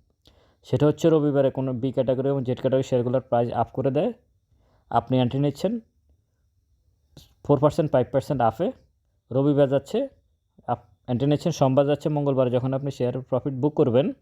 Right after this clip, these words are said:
আহ, ততক্ষণে কিন্তু আপনার, আপ-, আগের লসে চলে আসতেছে। মানে আপনি প্রফিট পাচ্ছেন না। এই কাজটা করা যাবে না। যেটা করতে হবে সেটা হচ্ছে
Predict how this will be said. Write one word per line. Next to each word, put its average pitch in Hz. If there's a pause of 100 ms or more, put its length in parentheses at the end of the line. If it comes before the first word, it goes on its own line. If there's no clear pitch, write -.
(680)
আহ, 110
ততক্ষণে 156
কিন্তু 160
আপনার, 143
আপ-, 110
আগের 123
লসে 127
চলে 113
আসতেছে। - (1800)
মানে 131
আপনি 151
প্রফিট 143
পাচ্ছেন 120
না। 95 (340)
এই 147
কাজটা 147
করা 143
যাবে 107
না। 104
যেটা 143
করতে 165
হবে 175
সেটা 147
হচ্ছে 180